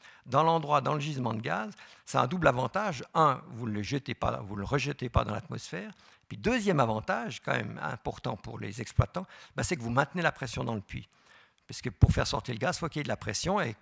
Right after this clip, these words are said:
plus vous pompez, plus la pression diminue. Donc si vous remettez du gaz dedans, ça conserve la pression. Donc on en est là à ce moment-là en Norvège, et l'idée, ben, c'est d'aller regarder juste de l'autre côté de la frontière. Donc je débarque une semaine après à Mourmansk.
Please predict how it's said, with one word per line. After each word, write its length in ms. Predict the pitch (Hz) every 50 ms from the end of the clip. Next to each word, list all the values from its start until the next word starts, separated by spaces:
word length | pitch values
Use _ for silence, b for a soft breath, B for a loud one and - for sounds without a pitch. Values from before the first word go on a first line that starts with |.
| _ -
plus 100 | 196 202
vous 160 | 170 165 151
pompez, 460 | - - 143 117 - - 180 202 190
plus 180 | - - - 151
la 80 | 120
pression 300 | - - - - - 151
diminue. 320 | - 131 131 123 110 107 110
Donc 180 | 127 123 -
si 80 | - -
vous 100 | 113 110
remettez 300 | 113 123 156 170 208 196
du 120 | 147 156
gaz 220 | 143 131 117 107 107
dedans, 280 | 113 104 151 202 202 B B B B B B B
ça 200 | - - - 180
conserve 360 | - 185 147 - - 135 -
la 80 | - -
pression. 360 | - - - - - - 117 - _ B B B B B B B B B
Donc 160 | - 175 -
on 100 | 190 190 185
en 100 | 180 170
est 80 | 160
là 140 | 156 180 196
à 40 | 180
ce 100 | - -
moment-là 240 | 160 151 147 143 135
en 60 | 123
Norvège, 580 | 117 117 117 135 156 196 233 247 254 202 131 - b b b b b b b b b b b - -
et 300 | - 165 156 160 151 131
l'idée, 420 | 131 131 135 131 139 143 165 190 180
ben, 100 | 135 120
c'est 120 | - 139
d'aller 180 | 123 127 123 120
regarder 320 | 104 107 123 117 - 120
juste 200 | 104 - - 113
de 40 | 117
l'autre 120 | 117 -
côté 200 | - 110 - 123
de 40 | 117
la 80 | 113 -
frontière. 500 | - - 151 143 - 214 220 233 214 170
Donc 140 | 127 110
je 100 | 95 131
débarque 460 | 127 127 151 143 143 139 131 - - 131
une 100 | - -
semaine 220 | - - 139 127
après 460 | 123 - - - - 139 120 110 98 B B B B B B B B B B B -
à 80 | 117
Mourmansk. 640 | 113 120 127 135 202 233 254 240 - - - - -